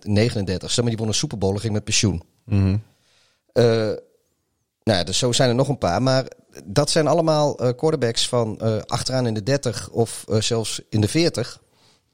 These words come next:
Speaker 1: Die hun laatste seizoen speelden. En dan staat daar in één keer, staat daar, eh, Carson Wentz tussen met zijn achtentwintig jaar. En,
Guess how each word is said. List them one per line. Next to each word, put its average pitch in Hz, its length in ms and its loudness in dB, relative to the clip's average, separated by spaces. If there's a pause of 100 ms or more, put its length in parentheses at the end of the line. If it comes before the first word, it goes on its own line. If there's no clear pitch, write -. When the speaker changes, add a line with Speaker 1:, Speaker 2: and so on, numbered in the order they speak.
(280)
Speaker 1:
Die 131 260 4
hun 135 140 6
laatste 135 340 0
seizoen 110 320 0
speelden. 90 380 -2
En 113 60 0
dan 123 80 0
staat 131 240 0
daar 113 100 -2
in 123 80 0
één 156 180 0
keer, 104 260 -4
staat 113 260 -2
daar, 104 260 -2
eh, 107 200 0
Carson 117 340 0
Wentz 135 220 0
tussen 104 280 -2
met 113 120 -4
zijn - 140 -6
achtentwintig 113 500 -2
jaar. 95 300 -2
En, 113 420 0